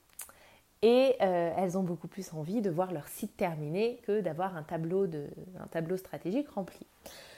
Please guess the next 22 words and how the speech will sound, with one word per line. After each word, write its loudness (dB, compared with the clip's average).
Donc, 4
on 0
va 6
pas 0
assez 2
loin, -2
je 2
trouve, -2
pour -4
moi. -6
Et 8
je 8
pense 0
que 2
la 8
séance -2
de 4
succès -6
infini 0
que 0
j'ai 0
fait -6